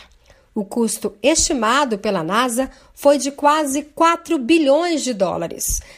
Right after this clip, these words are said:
Cassini foi lançada em mil novecentos e noventa e sete, a partir da estação da Força Aérea de Cabo Canaveral, na Flórida.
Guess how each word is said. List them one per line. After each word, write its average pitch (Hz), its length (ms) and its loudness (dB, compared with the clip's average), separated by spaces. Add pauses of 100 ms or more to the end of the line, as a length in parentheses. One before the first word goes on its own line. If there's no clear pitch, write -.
(140)
Cassini 247 440 0
foi 240 180 -2
lançada 226 520 0
em 233 100 0
mil 285 280 2
novecentos 320 840 -2 (220)
e 330 80 4
noventa 320 380 0
e 320 80 0
sete, - 520 -2 (360)
a 320 120 6
partir 339 540 0
da 311 140 0
estação 285 540 0
da 262 140 -2
Força 320 440 -2
Aérea 240 400 0
de 208 140 -4
Cabo 262 340 0
Canaveral, 262 680 0
na 190 160 -4
Flórida. 208 640 -2